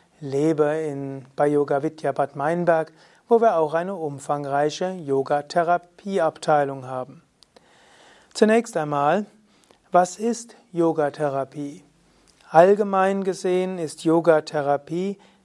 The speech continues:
die Anwendung von klassischen Yogatechniken auf konkrete Beschwerden.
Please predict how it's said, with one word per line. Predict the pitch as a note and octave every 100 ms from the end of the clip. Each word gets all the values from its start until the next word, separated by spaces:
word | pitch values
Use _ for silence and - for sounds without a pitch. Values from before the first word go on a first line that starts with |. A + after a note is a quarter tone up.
| _
die | E3 F3
Anwendung | E3+ G#3 A#3 A3 G#3+ G#3+ G#3 G#3+ G#3 G#3+
von | - D#3+ D#3 -
klassischen | F#3+ G3 G3+ G#3 F3+ F#3
Yogatechniken | E3+ F3+ F#3 F#3 F#3 F3 D#3 - E3+ E3 G3
auf | F3 D3 D3+ -
konkrete | F3+ F3 - D3+ D3+ D3+ D#3+ D#3+
Beschwerden. | D#3+ - F3+ F3+ - D3+ C#3 C3 B2+ C3+